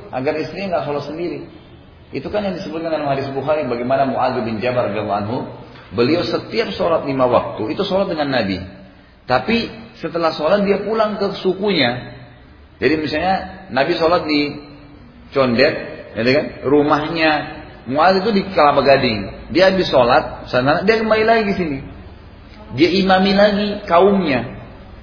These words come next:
Padahal dia sudah sholat wajib dengan Nabi kan. Makanya keluar dalam buku fikih itu bolehnya sholat ya atau menambah sholat, bukan mengulangi ya, menambahnya,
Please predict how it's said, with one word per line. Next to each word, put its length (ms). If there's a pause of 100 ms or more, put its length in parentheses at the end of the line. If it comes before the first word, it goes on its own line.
(120)
Padahal 160
dia 160
sudah 160
sholat 240
wajib 320
dengan 240
Nabi 240
kan. 160 (800)
Makanya 320
keluar 320
dalam 320
buku 160
fikih 400
itu 100 (460)
bolehnya 1120 (320)
sholat 800
ya 480
atau 240
menambah 960
sholat, 480
bukan 240
mengulangi 560
ya, 240
menambahnya, 720